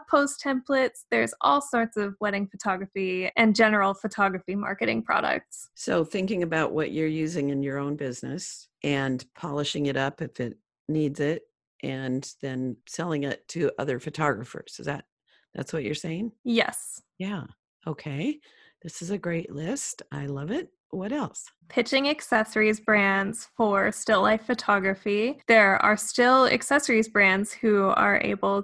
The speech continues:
Speaker 1: to keep on getting their creative content out there because they're not working with any models. They can have photographers shooting from their homes. If you have a small home studio set up,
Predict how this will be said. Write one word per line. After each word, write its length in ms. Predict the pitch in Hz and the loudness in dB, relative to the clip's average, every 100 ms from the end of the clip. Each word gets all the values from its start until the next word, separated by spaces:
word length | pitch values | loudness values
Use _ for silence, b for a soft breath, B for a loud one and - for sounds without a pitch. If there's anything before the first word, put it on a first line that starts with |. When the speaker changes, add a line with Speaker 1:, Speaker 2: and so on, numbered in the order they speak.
| 196 | -2
Speaker 1:
to 720 | 220 202 185 190 - - - - _ - | 0 0 0 -2 -4 -6 -8 -12 _ -6
keep 260 | - 226 226 | 0 0 2
on 420 | - 208 202 202 208 | 4 4 4 2 0
getting 320 | 214 208 208 | 0 0 2
their 100 | 202 | 0
creative 400 | 202 214 196 196 | 0 0 2 0
content 580 | - 202 214 220 202 - | 0 0 0 -2 -4 -2
out 240 | 220 214 - | -2 0 2
there 220 | 214 220 | 2 4
because 480 | 247 240 214 208 - | 2 2 2 0 0
they're 100 | 240 | 4
not 200 | 233 233 | 8 8
working 280 | 226 240 262 | 8 4 2
with 160 | 262 247 | 2 4
any 160 | 240 | 4
models. 720 | 247 214 190 190 233 294 - - - - | 4 4 4 4 4 2 -2 -14 -16 -2
They 100 | 233 | 0
can 160 | 226 220 | 4 4
have 260 | 208 208 | 4 2
photographers 960 | - 214 - 208 208 - 208 214 254 - | 0 -4 -2 -2 -4 -2 0 2 0 -6
shooting 420 | - - 214 208 202 | -6 0 2 2 2
from 300 | 214 190 180 | 2 0 0
their 140 | 180 | -2
homes. 520 | 180 180 175 233 285 | 2 2 4 0 0
If 200 | - 214 | 0 0
you 100 | 208 | 0
have 320 | 190 190 190 - | 0 0 -2 0
a 80 | 233 | 0
small 400 | - 226 208 214 | 2 6 8 8
home 240 | 220 220 | 6 4
studio 440 | 214 - 190 190 208 | 2 0 2 2 0
set 200 | - 214 | -2 0
up, 260 | 214 285 | 0 0